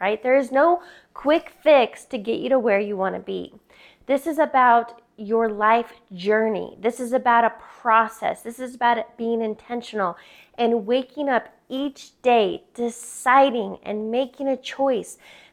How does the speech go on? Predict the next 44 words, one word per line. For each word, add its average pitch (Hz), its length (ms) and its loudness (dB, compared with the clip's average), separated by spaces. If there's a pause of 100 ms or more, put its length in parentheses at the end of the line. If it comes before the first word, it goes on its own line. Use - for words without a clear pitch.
that 262 180 2
you 262 220 -2
don't 311 420 2 (300)
want 247 380 0
to 294 120 -10
look 277 220 -2
in 262 80 -4
the 262 60 2
rearview 269 640 -2
mirror 277 300 2
anymore, 220 600 -4
that 226 200 0
you 233 160 -4
don't 285 240 4
want 294 260 2
to 254 400 -4 (300)
play 247 200 0
the 269 140 4
woulda, 247 320 2
coulda, 277 340 0
shoulda 285 380 0
game. - 500 -6 (460)
And 233 100 0
I 247 120 4
love 262 340 4
this 240 160 0
quote. 202 400 0
I 240 200 -6
am 233 220 -12
not, 269 220 -14 (140)
I 233 160 -2
think 370 260 -4
it 453 60 0
was 302 120 -2
Joseph 262 380 0
McClendon 202 460 -4
that - 180 -10
posted 185 340 -8
it, - 220 -12
but 202 240 0 (200)
there 381 260 4
is 508 100 0
a 415 80 2
reason 247 800 -2